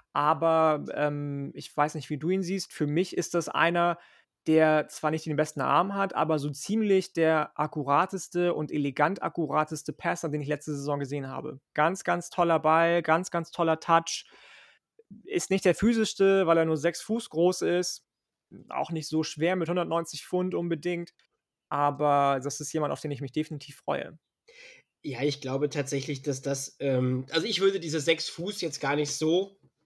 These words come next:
Speaker 2: äh, so krass bewerten und würde tatsächlich diese, die Akku-, das, die Akkuratität, nee, die Zielgenauigkeit, nennen wir es Zielgenauigkeit, die Genauigkeit,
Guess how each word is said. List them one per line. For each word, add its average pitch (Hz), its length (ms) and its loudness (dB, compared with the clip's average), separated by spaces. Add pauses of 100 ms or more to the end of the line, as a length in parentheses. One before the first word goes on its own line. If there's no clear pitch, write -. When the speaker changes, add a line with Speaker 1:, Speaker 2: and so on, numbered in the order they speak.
(320)
Speaker 2:
äh, 165 600 4 (100)
so 160 320 -4
krass - 360 -6
bewerten 175 520 -2 (320)
und 156 320 0
würde 165 220 2
tatsächlich 151 480 -4
diese, 143 440 2
die 151 200 -8
Akku-, 147 420 -2
das, 147 240 -4
die 156 200 -14
Akkuratität, 156 840 -6
nee, 147 160 -2
die 131 260 -10
Zielgenauigkeit, 190 720 -4
nennen 240 140 4
wir 190 60 -4
es - 100 -10
Zielgenauigkeit, 143 420 -2
die 151 60 -6
Genauigkeit, 160 680 4